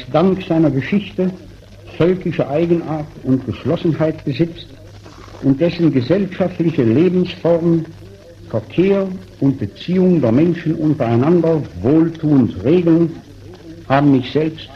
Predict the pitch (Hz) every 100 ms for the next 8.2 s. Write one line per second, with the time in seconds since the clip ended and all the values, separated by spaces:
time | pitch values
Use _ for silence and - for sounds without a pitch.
0 | - - 127 139 - 113 107 87 85 -
1 | - - - - - - - - - -
2 | - - - 196 185 170 202 196 185 180
3 | 175 180 - - 135 139 185 185 175 151
4 | - 160 147 - 151 180 180 - - -
5 | - - 151 - - 120 117 170 185 -
6 | 160 135 - 107 156 180 185 185 - -
7 | - - - - 127 120 113 131 175 175
8 | 170